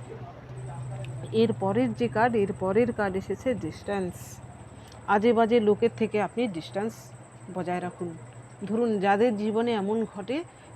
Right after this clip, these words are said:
তিনি যদি আবার নিজের বাড়িতেও ফিরে আসেন, সেখানেও কিন্তু কলহ বিবাদ লেগে যায়। দেখবেন আপনার আড়ালে আবডালে অনেক কিছু বলে, এইসব আপনাকে সহ্য করতে হবে। আপনাকে আরও স্ট্রং পার্সনে পরিণত হ-, করতে, হতে হবে। যে যাই বলুক না কেন, আপনার লক্ষ্যে আপনার স্থির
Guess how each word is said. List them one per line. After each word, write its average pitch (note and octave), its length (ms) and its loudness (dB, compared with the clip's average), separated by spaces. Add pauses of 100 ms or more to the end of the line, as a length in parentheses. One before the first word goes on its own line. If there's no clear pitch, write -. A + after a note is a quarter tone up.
(120)
তিনি A#3 200 2
যদি A3 220 2
আবার G#3 200 2
নিজের G#3 260 0
বাড়িতেও F#3 420 0
ফিরে G3 280 -2
আসেন, B3 260 -4
সেখানেও G3+ 440 -4
কিন্তু F#3+ 360 -8 (400)
কলহ F#3+ 340 0
বিবাদ F#3+ 400 0
লেগে F3 260 0
যায়। G#3+ 180 -2
দেখবেন F#3 360 -4
আপনার F#3 340 -2
আড়ালে F3+ 400 0
আবডালে F3+ 380 0
অনেক F#3+ 260 0
কিছু G#3 200 -4
বলে, F3+ 180 2
এইসব A3 240 0
আপনাকে A3 360 -2
সহ্য G3+ 380 0
করতে E3+ 260 -8
হবে। D#3+ 180 -10 (380)
আপনাকে A3+ 300 0
আরও A#3 160 2
স্ট্রং A3+ 440 2
পার্সনে G#3+ 420 2
পরিণত F#3+ 440 0
হ-, F3+ 160 -6 (100)
করতে, - 320 -14
হতে G#3 220 -2
হবে। E3+ 240 -8 (360)
যে A3+ 220 6
যাই G3+ 260 6
বলুক G3+ 320 2
না G#3 120 -2
কেন, G3+ 200 -2
আপনার F#3+ 320 0
লক্ষ্যে F3 360 -4
আপনার F#3 240 -6
স্থির - 360 -8